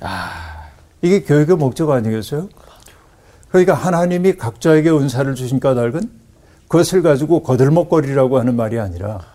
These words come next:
Speaker 2: 그것을 가지고 내가 어떻게 다른 사람들을 아름답게 만들고 내가 속해 있는 공동체를 따뜻하게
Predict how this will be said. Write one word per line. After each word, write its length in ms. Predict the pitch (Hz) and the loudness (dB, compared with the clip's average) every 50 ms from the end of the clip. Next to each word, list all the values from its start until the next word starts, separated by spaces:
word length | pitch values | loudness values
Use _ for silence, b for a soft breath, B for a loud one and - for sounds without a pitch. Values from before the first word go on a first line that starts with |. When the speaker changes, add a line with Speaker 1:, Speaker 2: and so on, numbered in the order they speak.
| b b b b b b b b b b | b b b b b b b b b b
Speaker 2:
그것을 360 | - 156 156 147 - 185 180 | 0 2 2 2 2 0 0
가지고 560 | 160 151 127 117 107 120 107 127 151 190 240 - _ _ _ - | 2 2 2 2 0 -4 -4 -2 -4 -4 -4 -8 _ _ _ -4
내가 280 | - 131 127 120 165 180 | 0 0 2 2 2 0
어떻게 500 | 147 131 - 143 131 - - 170 180 185 | 0 -2 -2 -4 -4 -4 -4 -4 -4 -4
다른 380 | 185 - - 113 120 131 151 | -4 -4 -2 0 2 2 0
사람들을 880 | 156 - 131 139 139 131 131 123 117 127 120 117 110 127 151 185 220 214 - b b b b b b b | 0 -2 0 0 0 2 2 0 0 -2 -2 -2 -2 -2 -2 -4 -4 -8 -12 b b b b b b b
아름답게 560 | - 123 110 113 127 131 151 147 147 - 156 | -4 -2 0 2 2 2 2 0 0 -2 -4
만들고 520 | 143 123 107 101 92 98 98 98 139 160 185 _ _ _ - b b b b b b | -4 -4 -4 -6 -8 -10 -10 -10 -10 -12 -14 _ _ _ -20 b b b b b b
내가 240 | - 151 135 139 156 | 0 2 2 2 2
속해 360 | 156 - 143 143 - - 139 | 0 -2 -6 -6 -2 0 0
있는 160 | 131 135 135 | 2 0 0
공동체를 1000 | 131 127 127 110 113 117 117 113 - - - 117 110 107 107 120 135 151 127 101 b b b b b b b b b b _ _ _ _ - | -2 -2 -2 -2 -2 -2 -4 -4 -6 -6 -4 -4 -2 -2 -2 -4 -4 -4 -4 -8 b b b b b b b b b b _ _ _ _ -2
따뜻하게 600 | 139 113 - - - 117 117 95 110 104 95 90 | -2 -2 -2 -6 -6 -6 -4 -4 -4 -6 -6 -8